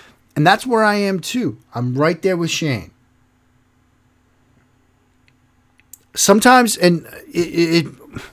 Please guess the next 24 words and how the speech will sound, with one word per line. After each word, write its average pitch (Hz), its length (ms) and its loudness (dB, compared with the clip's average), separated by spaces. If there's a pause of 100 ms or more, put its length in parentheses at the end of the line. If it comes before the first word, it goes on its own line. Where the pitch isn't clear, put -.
(140)
I 135 80 0
probably 185 400 4
shouldn't 165 300 4
admit 139 180 4
this, 113 160 -2
I'm 110 80 0
a 110 40 0
forty-three-year-old 135 760 2
man, 117 300 -4 (340)
but 127 140 -4
there 214 160 8
are 247 40 4
times 196 400 -4
after 147 220 -2
Patriots 135 460 -4
losses, 117 400 -4
particularly 151 500 -4
in 123 80 -2
primetime 120 500 -4
games, 107 260 -6 (360)
where 143 140 0
I 170 100 6
don't 196 340 4
sleep. - 520 -6